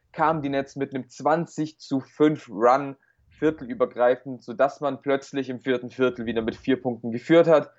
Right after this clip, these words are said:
Die Knicks haben irgendwie nichts mehr getroffen und, ähm, den Ball plötzlich weggeworfen. Insgesamt fünf Turnover während diesem Run. Dann kamen aber die Knicks wieder ran. Es gab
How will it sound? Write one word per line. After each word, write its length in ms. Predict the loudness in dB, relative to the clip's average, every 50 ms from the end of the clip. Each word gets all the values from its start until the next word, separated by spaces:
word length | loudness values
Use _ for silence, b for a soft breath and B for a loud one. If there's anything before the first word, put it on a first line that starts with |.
| b b b b b -4
Die 80 | 0
Knicks 260 | 2 2 2 0 0 -2
haben 180 | -2 0 0
irgendwie 220 | -2 -4 -4 -4 -6
nichts 240 | -6 -6 -8 -8
mehr 140 | -6 -6 -4
getroffen 640 | -2 -4 -4 0 0 0 0 0 -4 -8 -8 -8 -10 _ _ _ _ _ _ _ _ _ _ _ _ _ _ _ _ _ _ _
und, 360 | -4 -4 -4 -4 -8 -12 -20 b b b b b b b -2
ähm, 360 | 2 4 4 4 2 0 -2
den 120 | -6 -2 0
Ball 160 | 2 2 2
plötzlich 420 | 0 -4 -8 -10 -12 -18 -8 -6
weggeworfen. 640 | -6 -6 -4 -6 -4 -2 0 0 0 -2 -4 -10 -14
Insgesamt 420 | -14 -14 _ -10 -10 -10 -10 -10
fünf 220 | -10 -10 -12 -10
Turnover 480 | _ -4 -2 -2 -2 -2 -4 -4 -2 -2
während 380 | 0 0 0 -2 -4 -8 -14 b b b b b b _
diesem 320 | -4 -4 -2 -2 -2 0 2
Run. 380 | 4 4 4 2 0 -2 -4 -8 _ _ _ _ _ _ -2
Dann 180 | -2 -2 0
kamen 260 | -2 -4 -4 -2 0
aber 140 | 0 0 -2
die 80 | -2 -4
Knicks 260 | -6 -6 -8 -10 -10
wieder 240 | -2 -2 0 0 0
ran. 220 | 0 -2 -2 -4
Es 160 | -6 -6 0
gab 320 | 2 2 2 2 0 -6